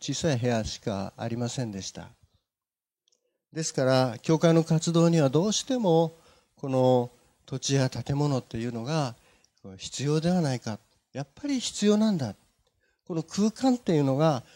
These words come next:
やっぱり必要なんだっていうことで、まあ、それを感じまして、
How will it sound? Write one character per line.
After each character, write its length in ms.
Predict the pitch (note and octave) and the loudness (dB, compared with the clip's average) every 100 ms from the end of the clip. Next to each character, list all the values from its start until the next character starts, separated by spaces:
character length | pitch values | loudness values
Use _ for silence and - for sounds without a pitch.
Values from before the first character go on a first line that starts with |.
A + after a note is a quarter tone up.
| _ _ | _ _
や 80 | D3 | -16
っ 40 | |
ぱ 120 | - | -6
り 60 | A3+ | -6
必 240 | - - | -6 0
要 100 | G#3 | 2
な 140 | A#3+ A#3+ | 4 4
ん 80 | E3 | 4
だ 140 | A2 | 0
っ 60 | G#2+ _ _ _ _ | -4 _ _ _ _
て 80 | C#3 | -2
い 100 | C3+ | 0
う 80 | C#3 | 0
こ 100 | C3+ | -2
と 140 | B2 | -6
で、 320 | A#2+ D#3 A2 - _ _ _ | -2 -2 -2 -8 _ _ _
ま 60 | B2+ | -14
あ、 20 | |
そ 120 | - | -2
れ 60 | D3 | 2
を 80 | C#3+ | 2
感 240 | C#3+ C#3+ | 2 -2
じ 100 | D3 | 0
ま 140 | D3 C#3 | 0 -2
し 100 | - | -4
て、 320 | E3 D#3 | -4 -4